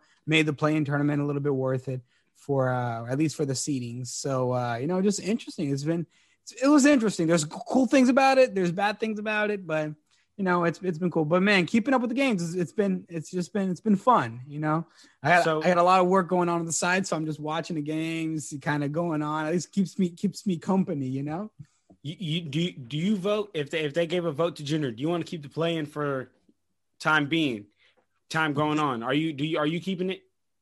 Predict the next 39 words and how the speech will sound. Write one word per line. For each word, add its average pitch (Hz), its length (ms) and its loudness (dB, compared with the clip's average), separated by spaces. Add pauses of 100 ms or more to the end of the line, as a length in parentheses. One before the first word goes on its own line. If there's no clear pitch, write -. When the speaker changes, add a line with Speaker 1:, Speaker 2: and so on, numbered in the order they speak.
Speaker 2:
You 135 100 -6
voting 175 200 4
Speaker 1:
Yes, 208 80 2
Speaker 2:
yes 180 180 0
or - 20 -2
Speaker 1:
but 175 60 4
Speaker 2:
no? 165 80 4
Speaker 1:
I'm 160 80 2
modifying 127 580 2
it. 104 160 -10 (380)
I 151 120 2
don't 175 200 4
think 165 160 0
the 160 60 2
seventh 151 280 2
seed 139 200 2
should 139 120 0
play 131 140 -2
a 123 60 -4
play-in. 113 420 -6 (160)
That's 135 220 -2
too 175 140 0
much, 131 120 0
Speaker 2:
Okay. 127 100 -4
Speaker 1:
'cause 139 80 0
then 160 80 6
they're 165 100 4
gonna 170 160 6
be 160 80 4
like, 156 120 4
"All 170 80 0
right, 131 160 2
now 151 140 4
sixth 160 320 0
seed, 123 240 -2
now 151 160 2
fifth 170 240 2
seed 139 200 -6
plays." 120 200 -4